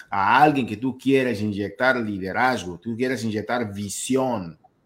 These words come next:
Mira, si tú estuvieras hablando con Warren Buffett todos los días, <laughs> quizás estarías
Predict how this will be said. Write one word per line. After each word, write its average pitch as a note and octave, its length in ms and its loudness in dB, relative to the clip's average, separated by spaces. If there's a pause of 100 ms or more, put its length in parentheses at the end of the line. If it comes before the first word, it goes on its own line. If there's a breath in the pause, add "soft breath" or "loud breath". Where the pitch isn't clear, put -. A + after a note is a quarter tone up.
(480)
Mira, C#3+ 140 -2
si G#2 120 -8
tú - 100 -6
estuvieras C#3+ 380 0
hablando B2 300 0
con A2 140 0
Warren A#2 260 4
Buffett A2 300 -4
todos A2+ 180 -2
los F#2+ 180 -4
días, G#2+ 540 -4
<laughs> - 1120 -4
quizás C#3+ 420 0
estarías C3 460 2